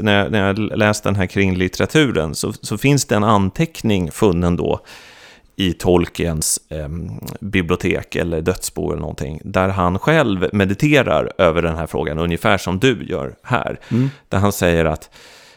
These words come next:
Speaker 1: ja, kan det varit så att det är någon av gudarna som grep in här och knuffade ner Gollum? Och då säger han själv, Tolkien, han är ju så mycket inne i sin egen värld,
Speaker 2: Mm.
Speaker 1: så att även
Speaker 2: Mm.
Speaker 1: han talar med sig själv så gör han det på en typ av metanivå,
Speaker 2: Just det.
Speaker 1: som att den här världen fanns.
Speaker 2: Mm.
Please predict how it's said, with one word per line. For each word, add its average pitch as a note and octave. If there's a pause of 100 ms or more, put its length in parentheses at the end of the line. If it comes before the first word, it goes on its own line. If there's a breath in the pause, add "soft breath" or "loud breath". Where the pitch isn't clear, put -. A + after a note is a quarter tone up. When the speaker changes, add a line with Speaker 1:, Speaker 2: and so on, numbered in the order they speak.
Speaker 1:
ja, A2+
kan C3
det E3+
varit A#2
så F2+
att F2
det F#2
är F2+
någon F2
av F2+
gudarna F2
som F2+
grep F#2 (120)
in D3+
här E2
och F2
knuffade B2
ner E2+
Gollum? - (100)
Och G#2+
då G#2+
säger F2
han D#2+
själv, D#2+
Tolkien, G#2
han G#2+
är B2
ju B2
så A#2
mycket C3
inne C3+
i C#3+
sin B2
egen G#2+
värld, D3
Speaker 2:
Mm. A#2
Speaker 1:
så G2+
att -
även G#2+
Speaker 2:
Mm. B2+
Speaker 1:
han G#2+
talar G2+
med E2+
sig F#2+
själv E2+
så E2+
gör E2
han E2+
det E2
på F2+
en F2
typ E2+
av E2+
metanivå, G2
Speaker 2:
Just A#2+
det. G#2+
Speaker 1:
som F#2+
att E2+
den E2+
här E2
världen E2+
fanns. G#2+
Speaker 2:
Mm. A#2